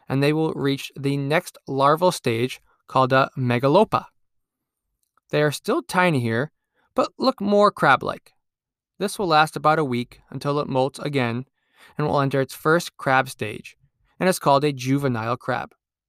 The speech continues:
these crabs, while slightly smaller, they will start to swim on the ocean floor,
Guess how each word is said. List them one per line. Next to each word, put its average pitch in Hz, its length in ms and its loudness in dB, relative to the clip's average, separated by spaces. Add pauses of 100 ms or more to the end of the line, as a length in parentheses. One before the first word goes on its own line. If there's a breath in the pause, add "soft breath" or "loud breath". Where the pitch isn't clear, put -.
(140)
these 165 180 -6
crabs, 202 380 2
while 180 260 2
slightly 240 320 -4
smaller, 139 520 0 (960)
they 208 160 0
will 214 280 2
start 156 300 -4
to 139 80 -8
swim 135 240 -2
on 131 140 0
the 131 140 -2
ocean 127 320 -4
floor, - 360 -10